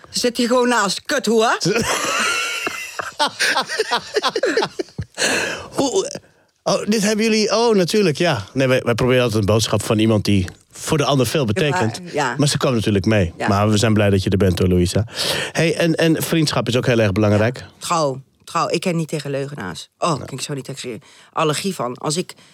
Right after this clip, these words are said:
Speaker 1: iemand in mijn hart sluit, sluit ik hem ook honderd procent in mijn hart.
Speaker 2: Ja.
Speaker 1: En dan zal ik ook alles voor diegene doen. En daar kunnen ze ook misbruik van maken, hè?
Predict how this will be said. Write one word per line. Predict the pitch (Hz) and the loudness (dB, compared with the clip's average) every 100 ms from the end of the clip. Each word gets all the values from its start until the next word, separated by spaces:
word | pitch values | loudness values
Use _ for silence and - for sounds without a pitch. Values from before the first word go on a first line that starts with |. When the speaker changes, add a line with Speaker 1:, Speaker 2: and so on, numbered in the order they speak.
| _ | _
Speaker 1:
iemand | - 196 196 | -4 -2 0
in | 185 | 0
mijn | 139 | 0
hart | 160 196 | -2 -4
sluit, | - 202 269 - - _ _ | -2 0 -2 -6 -16 _ _
sluit | - 175 156 | -6 -2 -2
ik | |
hem | 156 | -2
ook | 147 | -6
honderd | 139 165 180 | -4 -4 -4
procent | 190 | -6
in | - 139 | -4 -2
mijn | 135 | -2
hart. | 175 - - _ _ - | -4 -8 -20 _ _ -6
Speaker 2:
Ja. | 107 | -4
Speaker 1:
En | 165 | -2
dan | 156 151 - _ - _ | -2 -4 -10 _ -20 _
zal | - 170 175 | -10 -2 -2
ik | 170 | -2
ook | - | -2
alles | 190 196 | -2 0
voor | 202 | -4
diegene | 170 185 | -2 -2
doen. | 165 | -2
En | 202 | -2
daar | 240 | -2
kunnen | 254 | -2
ze | |
ook | 214 | -2
misbruik | 214 151 | -4 -6
van | 143 | -6
maken, | 123 113 | -8 -8
hè? | 165 | -10